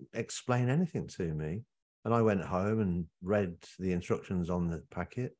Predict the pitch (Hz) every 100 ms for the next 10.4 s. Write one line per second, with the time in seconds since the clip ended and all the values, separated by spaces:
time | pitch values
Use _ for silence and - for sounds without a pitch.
0 | _ _ _ _ _ _ _ 101 95 92
1 | 87 90 - 107 92 85 92 - 95 80
2 | 87 82 90 85 87 - 104 104 87 78
3 | 78 - 85 78 78 _ _ _ _ _
4 | - - - 90 92 87 87 92 135 127
5 | 85 80 - - - - 98 90 - 90
6 | 85 82 78 - 90 87 92 82 76 85
7 | 90 82 - 90 80 80 80 78 78 -
8 | - - 82 80 80 73 - 80 80 82
9 | 80 92 87 110 - 95 80 85 76 73
10 | 78 110 120